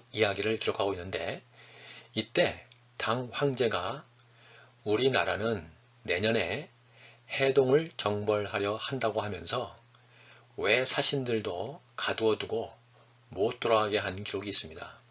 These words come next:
백제 정벌을 앞두고 정벌 계획이 사전에 누설되지 않게 하려는 조치로 보이는 기록입니다. 또 백제 멸망 전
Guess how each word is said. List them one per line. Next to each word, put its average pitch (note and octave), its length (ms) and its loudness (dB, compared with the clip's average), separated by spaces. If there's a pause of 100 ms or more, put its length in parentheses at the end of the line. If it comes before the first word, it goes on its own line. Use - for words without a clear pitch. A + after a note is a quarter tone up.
(1080)
백제 C#3 500 4
정벌을 A2 640 2
앞두고 G2+ 640 -4 (600)
정벌 A#2 500 2
계획이 G#2 640 0 (140)
사전에 B2 600 2 (500)
누설되지 A2 760 2
않게 - 460 -4
하려는 A2 500 -2 (120)
조치로 - 420 0
보이는 F#2+ 360 -6 (200)
기록입니다. F2 600 -10 (2000)
또 C#3+ 340 -2 (340)
백제 A2+ 380 -2
멸망 A2 360 2
전 G#2 300 -2